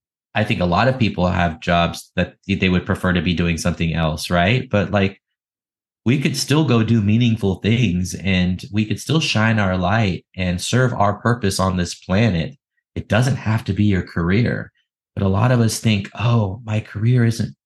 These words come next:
I'm not serving the planet." I'm, well, then go serve the planet. Go do something, you know, else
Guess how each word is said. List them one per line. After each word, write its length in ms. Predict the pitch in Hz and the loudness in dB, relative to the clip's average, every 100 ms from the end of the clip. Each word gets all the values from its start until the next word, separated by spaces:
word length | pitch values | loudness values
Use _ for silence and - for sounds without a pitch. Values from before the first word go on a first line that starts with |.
| _ - | _ -6
I'm 140 | 107 | 0
not 260 | 120 120 - | 2 0 -2
serving 460 | 123 123 120 110 | -2 0 0 -2
the 80 | 104 | -6
planet." 460 | - 113 117 117 101 | -4 0 2 2 0
I'm, 220 | 101 - _ _ _ - | -2 -6 _ _ _ -2
well, 100 | 131 | 0
then 160 | 139 | 2
go 180 | 135 147 | 2 2
serve 260 | 139 156 147 | 2 0 0
the 120 | 139 | -2
planet. 540 | 131 147 151 85 - _ | 0 2 2 0 -4 _
Go 160 | 117 120 | 2 2
do 200 | 127 147 | 4 2
something, 760 | 143 135 120 104 95 95 95 | 2 0 0 0 2 0 -2
you 140 | - 101 | -4 0
know, 380 | 95 101 110 - _ _ _ _ _ - | 0 2 0 -4 _ _ _ _ _ -2
else 760 | 135 139 98 - - - - | 2 2 0 -4 -6 -8 -14